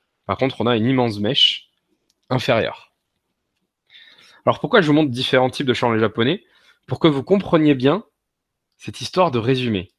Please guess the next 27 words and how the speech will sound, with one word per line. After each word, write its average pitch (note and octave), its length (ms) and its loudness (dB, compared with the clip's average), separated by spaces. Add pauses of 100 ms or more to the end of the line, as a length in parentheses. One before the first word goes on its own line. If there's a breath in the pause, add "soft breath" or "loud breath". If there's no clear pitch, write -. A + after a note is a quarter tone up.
(1080 soft breath)
Un A2+ 120 -2
chandelier F#3 480 2
résume D3 480 0
l'histoire C#3 340 -4
d'un C#3 120 0
mouvement. G#2+ 280 -6
Quand D3+ 200 -2
vous C#3 60 -2
voyez F3+ 200 0
un E3+ 100 0
chandelier C#3+ 400 -2
qui - 120 -6
ressemble A#2+ 360 -4
à G2+ 60 -2
ça, - 320 -8 (1080)
encore A#2 200 0
une C#3 80 2
fois, G#3+ 120 0
vous E3 60 4
ne - 40 -12
savez A2+ 120 -2
pas C#3 120 2
exactement C3 600 0
ce - 80 -12
qui - 120 -16
s'est G#2+ 100 -8
passé. - 400 -6